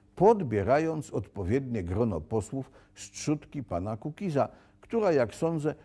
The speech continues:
już niedługo stanie się największym skupiskiem tak zwanych posłów niezależnych. Nawiasem mówiąc,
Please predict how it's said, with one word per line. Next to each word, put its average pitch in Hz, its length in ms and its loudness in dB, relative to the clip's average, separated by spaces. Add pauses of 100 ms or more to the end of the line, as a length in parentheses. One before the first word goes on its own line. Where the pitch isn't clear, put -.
(140)
już 214 360 0
niedługo 131 540 0
stanie 127 420 -4
się 120 260 -4 (240)
największym 92 720 -2
skupiskiem 120 720 -6
tak 78 220 -6
zwanych 110 420 -2 (300)
posłów 110 540 -2
niezależnych. 95 800 0 (480)
Nawiasem 120 540 -2
mówiąc, 135 460 -2